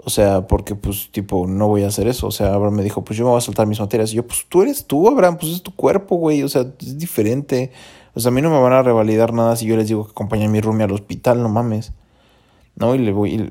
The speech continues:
o sea, y también sí, pues, no, no siento que me haya repelado, pero siento que una parte de él sí me quería repelar.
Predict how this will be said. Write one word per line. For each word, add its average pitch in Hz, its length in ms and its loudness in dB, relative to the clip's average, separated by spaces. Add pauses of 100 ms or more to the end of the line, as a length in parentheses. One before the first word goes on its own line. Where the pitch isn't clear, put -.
o - 120 -6
sea, 110 140 0
y 107 60 0
también 110 320 0
sí, 101 280 -6 (160)
pues, - 340 -6
no, 151 220 0
no 190 140 2
siento 196 260 -2
que - 100 -2
me 101 120 -4
haya 117 120 6
repelado, 110 480 2
pero 104 160 -2
siento 107 180 -4
que 113 100 -4
una 107 160 -2
parte 107 260 -2
de 98 120 2
él 101 140 0
sí - 160 -4
me 107 140 -2
quería 101 240 2
repelar. 95 540 0